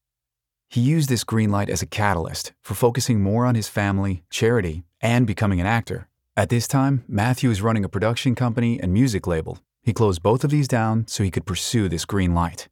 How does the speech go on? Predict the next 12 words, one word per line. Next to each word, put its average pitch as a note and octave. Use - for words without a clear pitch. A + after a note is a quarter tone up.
The G2+
next C#3+
green B2+
light B2
was G2
the G#2+
birth G#2
of F2
that G#2
child, F2
Levi A#2
Alves. E2